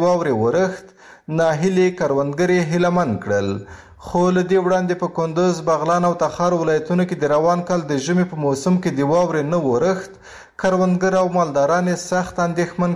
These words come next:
کړي وو. د کندوز د خان آباد ولسوالۍ یو اوسېدونکي قدرت الله صافي ازادۍ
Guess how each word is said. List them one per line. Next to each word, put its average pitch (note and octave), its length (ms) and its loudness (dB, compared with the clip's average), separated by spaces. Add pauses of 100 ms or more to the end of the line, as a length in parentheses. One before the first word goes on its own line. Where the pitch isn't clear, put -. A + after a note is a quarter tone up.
کړي A#2 240 2
وو. G2 160 0 (640)
د F3 320 2 (120)
کندوز F3+ 400 2
د F#3 120 0
خان F3 220 0
آباد F3+ 260 0
ولسوالۍ E3 540 0
یو F3+ 160 2
اوسېدونکي F3+ 640 0
قدرت D3+ 340 -2
الله F3+ 240 2
صافي D#3+ 400 -2
ازادۍ D3 420 0